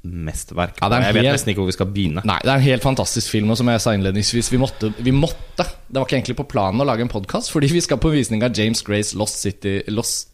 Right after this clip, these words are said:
Speaker 2: hva heter den igjen? Sit-
Speaker 1: Lost City of Z.
Speaker 2: Lost City of Z, som
Speaker 1: Om
Speaker 2: begynner
Speaker 1: en
Speaker 2: om ikke så
Speaker 1: time.
Speaker 2: lenge.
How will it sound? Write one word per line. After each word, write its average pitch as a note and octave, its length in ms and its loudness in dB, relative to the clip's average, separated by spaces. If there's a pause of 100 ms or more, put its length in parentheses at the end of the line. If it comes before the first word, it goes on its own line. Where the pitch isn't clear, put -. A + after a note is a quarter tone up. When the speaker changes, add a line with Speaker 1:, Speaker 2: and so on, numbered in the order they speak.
(180)
Speaker 2:
hva A#2 120 2
heter A2 160 -2
den A#2+ 80 -2
igjen? E3+ 160 -4 (240)
Sit- - 420 -4 (240)
Speaker 1:
Lost C3 240 0
City A#2 240 0
of A2 60 0
Z. - 240 0
Speaker 2:
Lost C3 380 0
City - 280 0
of A#2+ 80 2
Z, D3+ 320 0 (100)
som D3+ 140 0
Speaker 1:
Om - 20 0
Speaker 2:
begynner B2+ 180 4
Speaker 1:
en C3+ 40 4
Speaker 2:
om D#3+ 80 4
ikke D#3+ 160 2
så - 20 4
Speaker 1:
time. D#3 140 4
Speaker 2:
lenge. G3 160 0